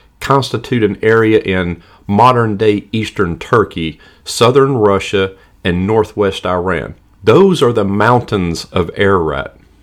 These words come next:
Now, there have been many expeditions to find the ark, you know, focused specifically on Mount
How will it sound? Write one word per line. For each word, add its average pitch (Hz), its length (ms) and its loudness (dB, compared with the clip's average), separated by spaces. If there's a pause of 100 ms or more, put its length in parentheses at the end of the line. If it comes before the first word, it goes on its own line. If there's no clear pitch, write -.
(140)
Now, 113 100 0
there 156 160 4
have 165 80 -8
been 135 300 0 (340)
many 160 300 4
expeditions 104 840 0
to 92 100 -10
find 110 380 0
the 85 140 -4
ark, 80 300 -4 (260)
you 90 80 -8
know, 85 80 -2
focused 117 440 -2
specifically 98 880 -4
on 110 280 -2
Mount 95 240 0